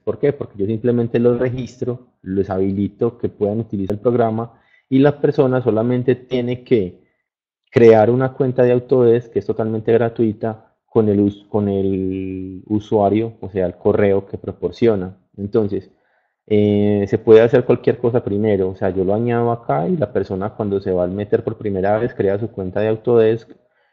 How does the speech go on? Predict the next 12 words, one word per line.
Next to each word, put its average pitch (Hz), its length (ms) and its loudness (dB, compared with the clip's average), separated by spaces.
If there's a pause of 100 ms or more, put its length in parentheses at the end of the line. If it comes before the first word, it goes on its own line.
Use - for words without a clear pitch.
(220)
o, 139 360 4
o 101 180 2
viceversa, 101 580 2
crea 98 300 -2
su 104 100 -8
cuenta 92 280 -2
de 107 80 4
Autodesk 110 500 2 (160)
que 104 80 -4
ya 104 120 0
la 107 160 -4
tiene 107 580 -4